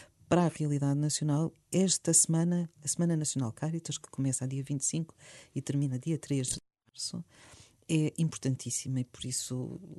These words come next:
naturalmente, aquilo que eu digo é estejam atentos, porque a Caritas precisa para a sua ação próxima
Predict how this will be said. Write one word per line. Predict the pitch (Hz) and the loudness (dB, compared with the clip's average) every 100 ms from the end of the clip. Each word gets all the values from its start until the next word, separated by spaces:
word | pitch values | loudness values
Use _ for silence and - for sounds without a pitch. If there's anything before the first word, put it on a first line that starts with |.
| - - | -14 -6
naturalmente, | 117 120 123 127 123 | -6 -2 -2 0 -2
aquilo | - 131 | -4 -6
que | 131 | -4
eu | |
digo | 135 135 135 | -2 -2 -2
é | 127 123 - - | -4 -4 -8 -14
estejam | - - 143 151 | -6 -2 2 2
atentos, | 156 139 123 - | 2 0 -2 -6
porque | - - - 131 113 110 - - - _ - | -14 -14 -6 -4 -4 -8 -16 -20 -20 _ -8
a | |
Caritas | 139 135 127 127 131 - | -2 0 0 -4 -4 -4
precisa | - - 156 143 165 180 - _ _ | -2 -2 0 0 0 -2 -8 _ _
para | - 147 | -2 0
a | |
sua | 139 - | 0 -2
ação | 139 - 147 139 135 - _ _ | -2 0 0 -2 -4 -8 _ _
próxima | 151 156 - 170 170 180 | 0 2 2 2 0 -4